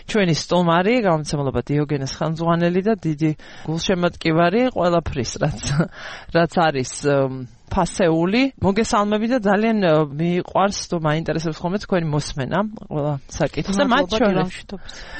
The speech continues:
Speaker 1: მათ შორის, ე, მათ შორის დედაენის საკითხზე. მართალი გითხრათ, ე, ის მესმის, რომ შეიძლება ამაზე იყოს სხვადასხვაგვარი, ძალიან განსხვავებული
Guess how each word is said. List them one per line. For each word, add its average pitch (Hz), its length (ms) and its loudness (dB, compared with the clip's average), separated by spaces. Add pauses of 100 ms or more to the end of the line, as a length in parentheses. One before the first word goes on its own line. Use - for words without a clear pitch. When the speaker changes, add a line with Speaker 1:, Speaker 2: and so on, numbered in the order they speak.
(240)
Speaker 1:
მათ 220 280 2
შორის, 277 480 2
ე, 170 200 4
მათ 208 240 2
შორის 302 300 2
დედაენის 233 600 2
საკითხზე. 151 420 -2
მართალი 233 400 0
გითხრათ, 269 360 0 (600)
ე, 170 300 0
ის 285 240 2
მესმის, 233 500 0
რომ 131 260 0
შეიძლება 143 580 0
ამაზე 143 360 2
იყოს - 340 -2
სხვადასხვაგვარი, 156 880 0 (220)
ძალიან 160 380 2
განსხვავებული 143 600 0